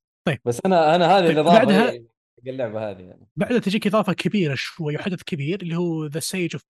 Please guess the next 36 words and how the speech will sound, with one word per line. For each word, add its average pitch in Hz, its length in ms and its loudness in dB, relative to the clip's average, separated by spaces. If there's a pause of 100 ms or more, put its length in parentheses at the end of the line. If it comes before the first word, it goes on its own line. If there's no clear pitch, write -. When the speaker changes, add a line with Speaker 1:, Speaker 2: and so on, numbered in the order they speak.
Speaker 1:
Paris، 151 440 -12 (420)
حلو؟ 170 260 -10 (720)
طبعا 170 100 0
Speaker 2:
حلو. - 0 -
Speaker 1:
الإضافة 185 340 -2
هذه 185 120 -2
برضه 156 260 -6
تتكلم 160 380 -8
عن، 190 320 -6
آه، 156 200 -10
قصة - 360 -12
الغزوات، 156 520 -6
هالمرة 180 320 -4
في، 220 400 -12 (180)
آه، 139 320 -10
فرنسا، 170 480 -2 (560)
ويوريك 170 400 2
قد 160 140 -6
إيش 165 420 -6
إنه 143 300 -6
الفايكنج 147 560 -6
واصلين 151 340 -6
المراحل 143 380 -8
هذه 147 320 -8
في 143 140 -12
ناحية 131 220 -12 (300)
الغزو. 147 380 -6 (320)
طبعا 170 140 -2
ميزة 240 280 0
اللعبة 208 200 -4
في 165 80 -6
القصة 190 460 -10
يبين 185 360 -6
لك 185 160 -8
إنه 160 100 -8
ترى 151 320 -10